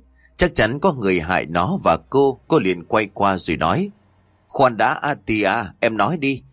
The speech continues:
lúc nãy em đi đâu hả?" Có người nói thiếu phu nhân muốn em ra ngoài lấy nước cho thiếu phu nhân tắm lần hai.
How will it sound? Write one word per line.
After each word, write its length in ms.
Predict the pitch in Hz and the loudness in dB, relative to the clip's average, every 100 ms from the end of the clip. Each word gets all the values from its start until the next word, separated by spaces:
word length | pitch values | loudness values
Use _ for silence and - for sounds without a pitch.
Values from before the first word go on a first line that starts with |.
| _ | _
lúc 180 | - 160 | 0 0
nãy 220 | 151 131 | 2 0
em 240 | - 139 135 | 0 -4 0
đi 140 | 139 | 0
đâu 200 | 139 139 | 2 0
hả?" 300 | 107 90 117 - _ _ _ _ _ _ - | 0 -2 -2 -6 _ _ _ _ _ _ 0
Có 120 | 196 | 2
người 200 | 131 113 | 4 2
nói 320 | 101 107 151 | 2 2 0
thiếu 200 | - 180 220 | 0 -2 0
phu 120 | 160 | -4
nhân 280 | 151 151 151 | -2 -2 -2
muốn 260 | 147 139 185 | 0 0 0
em 180 | 160 143 | -4 -2
ra 140 | 143 | -2
ngoài 280 | 113 101 98 | 0 0 0
lấy 180 | 104 160 | -2 -2
nước 180 | 185 220 | -4 -2
cho 120 | 151 - | -4 -2
thiếu 280 | 127 135 196 | 0 0 0
phu 120 | 139 135 | -2 0
nhân 240 | 123 110 | 0 0
tắm 180 | 113 185 | -2 0
lần 260 | 107 90 | -2 -2
hai. 360 | 92 107 127 113 | -2 0 0 -4